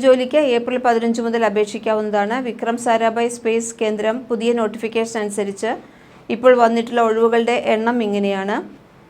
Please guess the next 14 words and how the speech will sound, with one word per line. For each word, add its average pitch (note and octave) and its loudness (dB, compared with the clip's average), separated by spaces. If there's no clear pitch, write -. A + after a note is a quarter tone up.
അസിസ്റ്റന്റ് B3+ 2
രാജുഭാഷ A3 0
രണ്ട് A3 2
ഒഴിവുകൾ, G#3 2
പോസ്റ്റ് A#3 0
ലെവൽ A#3 2
നാല്, G3+ 0
ഇരുപത്തിയ്യായിരത്തി B3 2
അഞ്ഞൂറ് A3+ -2
രൂപ G#3+ -2
മുതൽ A#3 -2
എൺപത്തിയൊന്നായിരത്തി A3+ -2
ഒരുന്നൂറ് G#3 -2
രൂപ G3 -4